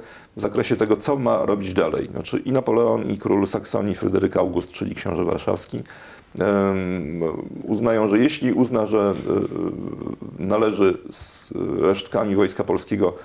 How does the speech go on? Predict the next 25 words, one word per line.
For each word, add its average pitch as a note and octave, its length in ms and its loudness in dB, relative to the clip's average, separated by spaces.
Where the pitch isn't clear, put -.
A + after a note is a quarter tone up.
zmierzać G#2+ 680 0
do A2+ 120 2
Saksonii, G2 520 -2
żeby F2 160 4
połączyć F#2 400 -2
się G#2+ 120 0
z F2+ 60 -2
Napoleonem, G#2+ 560 0
to, - 280 0
to F2 160 0
proszę G#2 260 0
bardzo, - 320 0
tak? - 320 -2
Jeśli A2 280 2
uzna, A2 340 2
że G2 100 0
należy G2 440 2
uderzyć A2 520 2
na, F#2+ 160 2
e, E2 40 0
Rosjan F2+ 720 0
w - 100 -18
księstwie, - 720 0
e, - 120 -2
i G2+ 300 2